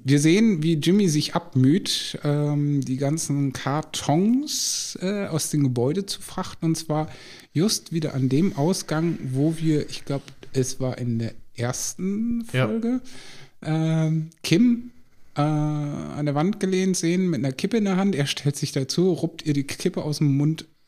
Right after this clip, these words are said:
Speaker 1: zieht einmal dran und gibt sie zurück. <laughs> Ähm, denn ich finde auch da die Ausleuchtung sehr, sehr
Speaker 2: Mhm.
Speaker 1: nice, weil es halt so diese Diagonale gibt, die von links oben nach rechts unten fällt.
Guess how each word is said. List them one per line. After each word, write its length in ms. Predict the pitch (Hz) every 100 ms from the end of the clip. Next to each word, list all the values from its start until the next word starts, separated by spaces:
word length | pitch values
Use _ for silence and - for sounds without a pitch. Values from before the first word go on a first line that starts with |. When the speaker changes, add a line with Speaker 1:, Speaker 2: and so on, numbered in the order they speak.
| -
Speaker 1:
zieht 300 | - 202 -
einmal 220 | 151 151
dran 240 | 143 139
und 80 | 135
gibt 240 | 147 - 139
sie 80 |
zurück. 400 | 123 123 135 - -
<laughs> 60 | - - - - - - - -
Ähm, 360 | 143 147 147
denn 180 | 147 151
ich 160 | 139 -
finde 180 | 165 151
auch 120 | -
da 340 | 156 185 170
die 240 | 127 123 -
Ausleuchtung 960 | 170 196 135 113 110 - 110 - - - -
sehr, 320 | 147 117 123
sehr 400 | 117 117 110 120 - -
Speaker 2:
Mhm. 80 |
Speaker 1:
nice, 460 | 113 113 151 - - - - - -
weil 160 | 117 143
es 160 | -
halt 120 | 151
so 120 | - 135
diese 260 | 139 135
Diagonale 880 | 127 147 147 127 139 123 117 156 135
gibt, 520 | 110 110 - - -
die 80 | 113
von 160 | - 117
links 340 | 117 131 127
oben 240 | 131 117 117
nach 160 | 110
rechts 240 | - - -
unten 240 | 147 139
fällt. 320 | - - 151